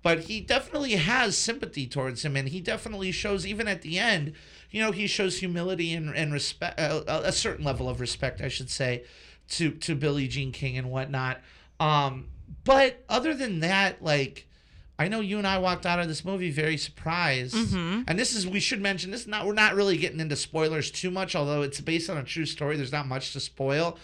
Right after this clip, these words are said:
Speaker 1: but we'll talk about some more in-depth spoilers. But were you surprised at what the movie actually wound up being? And were you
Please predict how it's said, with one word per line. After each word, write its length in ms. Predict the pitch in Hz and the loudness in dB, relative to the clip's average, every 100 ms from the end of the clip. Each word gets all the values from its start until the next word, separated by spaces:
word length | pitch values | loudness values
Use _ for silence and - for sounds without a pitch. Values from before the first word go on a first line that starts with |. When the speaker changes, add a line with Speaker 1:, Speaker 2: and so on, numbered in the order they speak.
| - - | -18 -6
Speaker 1:
but 120 | - | 0
we'll 100 | 175 | 2
talk 260 | 202 202 190 | 4 2 2
about 220 | 170 151 | 2 0
some 140 | - 147 | 2 0
more 120 | 143 | 0
in-depth 420 | 143 139 147 - | 0 2 0 0
spoilers. 560 | - 139 127 127 120 - - - - - | -2 0 2 0 -2 -6 -16 -20 -20 2
But 220 | 202 202 | 2 4
were 100 | 180 | 0
you 240 | 196 175 247 | 0 0 0
surprised 840 | - 262 - 185 196 214 208 - | -2 -4 0 4 6 6 2 0
at 220 | 160 151 | 0 0
what 300 | 135 151 196 | 2 2 2
the 80 | 190 | 0
movie 320 | 175 180 175 | -2 0 0
actually 480 | 139 135 - - 143 | 4 4 2 -2 -2
wound 320 | 123 123 127 | -2 -4 -2
up 200 | 127 127 | -4 -4
being? 520 | 131 120 143 190 226 117 - - - _ - | -6 -4 -4 -4 -10 -14 -20 -20 -20 _ -2
And 200 | 156 160 | 2 4
were 120 | 170 | 4
you 600 | 165 170 165 160 160 165 | 4 4 2 2 -2 -4